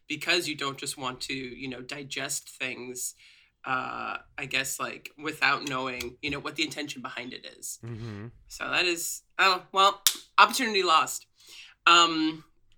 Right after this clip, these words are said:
Speaker 1: okay, so we're gonna actually do a little couple of different categories. If you've listened to this for the past three years, you know, a lot has changed.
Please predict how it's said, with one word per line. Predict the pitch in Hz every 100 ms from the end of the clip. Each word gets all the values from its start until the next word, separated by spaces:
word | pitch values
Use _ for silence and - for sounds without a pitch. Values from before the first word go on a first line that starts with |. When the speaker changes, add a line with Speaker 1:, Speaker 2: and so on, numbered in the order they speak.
| _ -
Speaker 1:
okay, | 226 226 247 160
so | 139 - 190 196 196 190 - _ _
we're | 180 247
gonna | 302
actually | 262 - 254 220 208 - _ _ _ _
do | - 226
a |
little | 220 202
couple | 190 202 196 175
of | 143
different | 143 180 - 185 170 - - -
categories. | - 190 190 143 143
If | 143 -
you've | 151
listened | 170 175 175
to | 175
this | 156
for | 156 143
the |
past | 139 143 139
three | - 233 208
years, | 127 135 139 - - - - - -
you |
know, | 160 156 151 - _ -
a | 156
lot | 139
has | 147 160
changed. | - 143 143 113 -